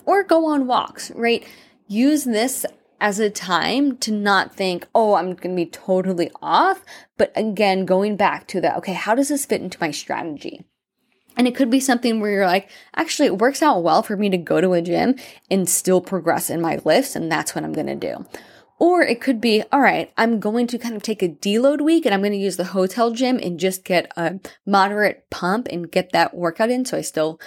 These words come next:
feel good and look good, but I know I'm not gonna progress in my lifts this week." Or if it's more than, I say, like, three days, then, and maybe you don't have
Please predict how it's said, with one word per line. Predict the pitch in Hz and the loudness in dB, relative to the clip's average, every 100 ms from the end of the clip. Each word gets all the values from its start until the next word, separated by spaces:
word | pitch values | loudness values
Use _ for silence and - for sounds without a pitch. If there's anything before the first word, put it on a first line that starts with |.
| - - | -20 -2
feel | - 320 320 | 2 4 4
good | 320 311 302 | 4 4 4
and | 185 175 170 - | 2 0 -4 -8
look | - 214 302 302 | -4 0 0 2
good, | 320 294 | 0 0
but | 196 | 0
I | 175 185 | 0 0
know | 185 180 | 0 0
I'm | 180 | 0
not | 170 156 | -2 -4
gonna | 180 | -6
progress | 147 160 165 - | -6 -4 -4 -4
in | 165 | -8
my | - | -6
lifts | 73 - - | -6 -8 -12
this | - - - | -10 -12 -12
week." | - - _ _ _ _ _ _ _ _ - - | -14 -16 _ _ _ _ _ _ _ _ -6 2
Or | 277 262 202 214 - - - _ - | 4 4 2 -4 -10 -20 -20 _ 2
if | 247 254 - | 4 2 0
it's | 339 330 | 0 0
more | 208 196 190 190 214 | -2 0 2 4 2
than, | 196 190 170 | 2 0 -2
I | 185 - _ | -6 -12 _
say, | - 160 151 | 0 2 2
like, | - - _ _ | -2 -14 _ _
three | - 190 202 208 208 | -2 2 4 2 0
days, | 185 175 131 165 269 302 - - - - | -2 -2 0 2 2 0 -4 -16 -20 -8
then, | 202 190 214 196 196 | -4 2 2 2 0
and | - 190 190 | 0 0 2
maybe | 170 175 | 2 2
you | 175 | 0
don't | 165 | 0
have | 175 151 | -4 -6